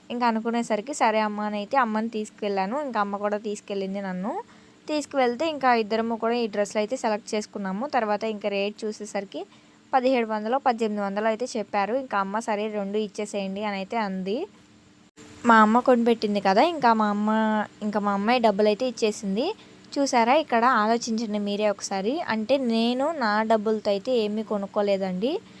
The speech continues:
నేను ఇలాగే సేవ్ చేయడానికి అయితే ట్రై చేస్తాను. నేను ముందు వీడియోస్‌లో కూడా చెప్పాను, మా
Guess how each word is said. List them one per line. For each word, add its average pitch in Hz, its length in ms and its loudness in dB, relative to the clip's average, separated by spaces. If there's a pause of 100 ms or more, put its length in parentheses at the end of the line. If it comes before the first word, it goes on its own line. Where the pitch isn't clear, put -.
(200)
నేను 240 220 2
ఇలాగే 226 380 4
సేవ్ 240 300 2
చేయడానికి 214 460 0
అయితే 208 300 0
ట్రై 214 260 2
చేస్తాను. 202 480 -4 (100)
నేను 247 260 -2
ముందు 220 300 0
వీడియోస్‌లో 233 420 2
కూడా 233 220 0
చెప్పాను, 202 520 -4 (540)
మా 240 140 4